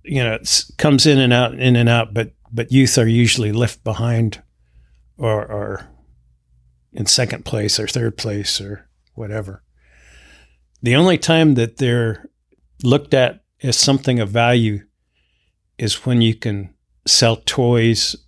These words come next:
or sell, you know, fast food. Then they'll,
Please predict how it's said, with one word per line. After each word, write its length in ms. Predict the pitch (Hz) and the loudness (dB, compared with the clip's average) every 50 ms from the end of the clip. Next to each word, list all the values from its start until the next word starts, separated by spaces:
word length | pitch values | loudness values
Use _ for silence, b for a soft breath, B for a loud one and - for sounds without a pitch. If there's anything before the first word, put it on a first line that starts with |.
| _ - | _ -10
or 80 | 110 | -4
sell, 560 | 98 - - - 127 117 117 117 113 101 - _ _ _ _ _ _ _ _ _ _ _ _ _ _ _ _ | -2 0 0 0 0 -2 -2 -4 -6 -8 -12 _ _ _ _ _ _ _ _ _ _ _ _ _ _ _ _
you 100 | - 117 | -6 -6
know, 80 | 110 98 | -6 -6
fast 440 | - - - 123 117 110 - - - | -4 -2 0 0 2 2 0 -2 -2
food. 500 | - 135 123 120 117 117 110 104 - - _ _ _ _ _ _ _ _ _ _ _ _ _ | 0 2 4 4 4 2 0 -2 -8 -18 _ _ _ _ _ _ _ _ _ _ _ _ _
Then 300 | 120 123 127 135 135 131 | 0 2 4 4 6 6
they'll, 400 | 120 120 117 117 117 117 117 - | 4 4 4 2 0 -2 -4 -8